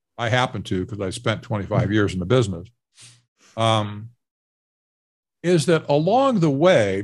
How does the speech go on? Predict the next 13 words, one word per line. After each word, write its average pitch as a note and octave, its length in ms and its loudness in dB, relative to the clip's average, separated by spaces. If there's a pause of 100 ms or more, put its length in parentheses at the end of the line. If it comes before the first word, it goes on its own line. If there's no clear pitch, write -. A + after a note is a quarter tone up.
be-, C3+ 220 -10
and C3+ 200 -6 (440)
artificial F3 540 0
intelligence A#2+ 580 0
is G#2+ 100 -10
perfect - 440 -6
for G#2 120 -8
this, F#2 280 -8
because B2 260 -4
along F3+ 400 0
the D3 80 2
way, A2+ 500 0 (1200)
inferences B2 960 0